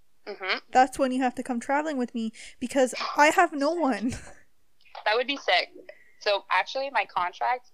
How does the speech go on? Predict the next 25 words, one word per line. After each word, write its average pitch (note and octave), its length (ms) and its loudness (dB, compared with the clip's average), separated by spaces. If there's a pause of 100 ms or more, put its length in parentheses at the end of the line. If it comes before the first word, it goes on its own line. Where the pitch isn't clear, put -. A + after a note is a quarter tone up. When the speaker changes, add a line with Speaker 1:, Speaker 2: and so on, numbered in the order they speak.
(160)
Speaker 1:
my E3 300 -8 (160)
job F#3+ 200 -4
contract G#3+ 380 -6
right B3 100 -8
now F#3+ 260 -6
is F3+ 120 -14
done E3 180 -6
up F3 160 -8
in G3 80 -10
January, D#3+ 720 -8
and F3 100 -14
I'm D#3+ 120 -12 (100)
very E3 160 0
much E3 200 -2
excited D3 380 -4
for D3 80 -8
it - 80 -10
to - 100 -16
be - 160 -12
over. - 280 0 (760)
Um, - 380 -12 (1040)
and F#3 140 -14
then E3+ 220 -4 (460)
I F#3 160 -2
will - 280 -2